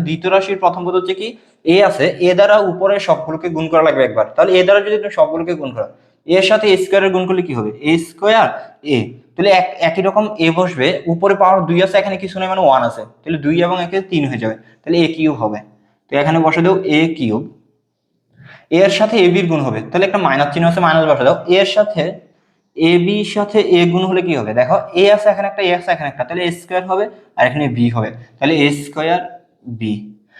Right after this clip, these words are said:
তারপর বি স্কয়ার আছে, তাহলে বি স্কয়ার সাথে A গুণ হলে যেহেতু মিলে না, তাহলে বসে যাবে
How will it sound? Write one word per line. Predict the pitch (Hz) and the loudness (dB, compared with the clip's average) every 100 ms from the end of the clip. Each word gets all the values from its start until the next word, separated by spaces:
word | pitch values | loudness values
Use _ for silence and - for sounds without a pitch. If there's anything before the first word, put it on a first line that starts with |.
| _ | _
তারপর | 170 180 196 | 0 0 0
বি | 151 143 | -2 -4
স্কয়ার | - 175 165 | 0 2 2
আছে, | 123 107 | 0 -8
তাহলে | - 180 160 | -2 -2 0
বি | 156 | -2
স্কয়ার | - 190 | 0 -2
সাথে | 190 190 | 2 2
A | 180 | 4
গুণ | 180 180 | 2 2
হলে | 180 | 2
যেহেতু | 175 170 180 | 2 2 0
মিলে | 147 147 | 0 0
না, | 175 170 | 2 2
তাহলে | 165 175 135 | 2 2 -2
বসে | - 143 | -6 -2
যাবে | 143 | -2